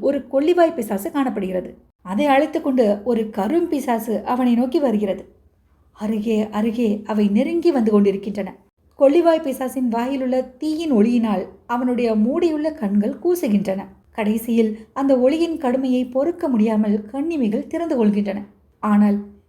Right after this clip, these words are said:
எதிரில் வந்தவை கொள்ளிவாய் பிசாசும் இல்லை, கரும் பிசாசும் இல்லை என்பதை அவனுடைய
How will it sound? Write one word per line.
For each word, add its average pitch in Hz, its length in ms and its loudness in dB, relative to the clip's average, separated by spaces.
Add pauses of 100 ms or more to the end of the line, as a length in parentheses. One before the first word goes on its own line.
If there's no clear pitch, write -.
(160)
எதிரில் 214 420 2
வந்தவை 214 320 -2 (440)
கொள்ளிவாய் 254 480 0
பிசாசும் 233 420 -2
இல்லை, 214 220 2 (360)
கரும் 277 340 -2
பிசாசும் 262 440 -2
இல்லை 262 260 4
என்பதை 214 360 2 (200)
அவனுடைய 214 460 -2